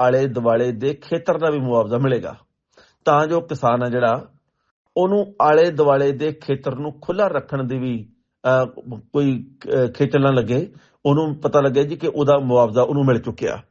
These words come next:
ਸੋ ਇਸ ਤਰੀਕੇ ਦੇ ਵੇਰਵੇ ਸਾਹਮਣੇ ਆਏ ਆ। ਕਿਸਾਨ ਇਹ ਗੱਲ ਕਹਿੰਦੇ ਆ ਕਿ ਸਾਨੂੰ ਵੱਧ ਤੋਂ ਵੱਧ ਮੁਆਵਜ਼ਾ ਮਿਲੇ ਤੇ ਪੰਜਾਬ ਦੀ ਸਰਕਾਰ ਨੇ, ਖਾਸ ਕਰਕੇ ਬਿਜਲੀ ਮਹਿਕਮੇ ਨੇ, ਮੰਤਰੀ ਹਰਭਜਨ ਸਿੰਘ, ਅਹ, ਨੇ ਇਹ ਗੱਲ ਕਹਿ ਦਿੱਤੀ ਆ ਕਿ ਭਾਈ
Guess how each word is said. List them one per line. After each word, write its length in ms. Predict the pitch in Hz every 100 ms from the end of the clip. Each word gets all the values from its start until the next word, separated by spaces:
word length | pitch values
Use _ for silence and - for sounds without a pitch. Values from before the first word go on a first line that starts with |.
| _ _ _
ਸੋ 180 | - 180
ਇਸ 160 | 190
ਤਰੀਕੇ 300 | - 175 -
ਦੇ 100 | 170
ਵੇਰਵੇ 240 | 151 135 139
ਸਾਹਮਣੇ 320 | 143 139 143
ਆਏ 220 | 123 120 135
ਆ। 180 | 160 - _ _ _ -
ਕਿਸਾਨ 720 | 147 139 131 143 156 160 165 - _ -
ਇਹ 120 | 175
ਗੱਲ 180 | 170 147
ਕਹਿੰਦੇ 300 | 143 143 156
ਆ 20 |
ਕਿ 120 | 156 151
ਸਾਨੂੰ 240 | 143 135
ਵੱਧ 120 | 127
ਤੋਂ 140 | - 135
ਵੱਧ 120 | 131
ਮੁਆਵਜ਼ਾ 420 | 123 113 107 131
ਮਿਲੇ 380 | 139 139 151 - _ _ _ _
ਤੇ 80 | 160
ਪੰਜਾਬ 420 | 165 151 131 131
ਦੀ 100 | 147
ਸਰਕਾਰ 460 | 156 151 156 135 131
ਨੇ, 360 | 139 139 143 -
ਖਾਸ 240 | - 143 -
ਕਰਕੇ 260 | 143 147
ਬਿਜਲੀ 300 | 110 120 139
ਮਹਿਕਮੇ 340 | 139 147 143 139
ਨੇ, 80 |
ਮੰਤਰੀ 360 | 135 123 120 135
ਹਰਭਜਨ 380 | 113 117 117 117
ਸਿੰਘ, 260 | 117 135
ਅਹ, 960 | 135 _ _ _ _ _ _ 127 127 123 -
ਨੇ 200 | 127 131 131
ਇਹ 60 |
ਗੱਲ 180 | 120 117
ਕਹਿ 180 | 117 147
ਦਿੱਤੀ 300 | 147 156 143
ਆ 180 | 87 71 _ _ _ -
ਕਿ 260 | 143 131
ਭਾਈ 300 | 131 139 143